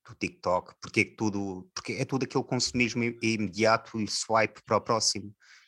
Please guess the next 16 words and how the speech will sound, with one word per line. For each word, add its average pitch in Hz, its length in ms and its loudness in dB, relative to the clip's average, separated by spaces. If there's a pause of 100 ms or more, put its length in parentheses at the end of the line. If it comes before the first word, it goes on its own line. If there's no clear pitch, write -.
(100)
Por 90 100 -8
isso 85 120 0
é - 40 2
que - 120 -18
normalmente 101 480 2
os, - 440 -8
os 90 200 -4
vídeos 92 420 -2
têm 98 140 -2
mais 90 260 -4
visualizações, 90 600 -4
só 110 100 -6
que - 80 -6
eles 110 140 -4
têm 110 100 0
tipo - 260 -4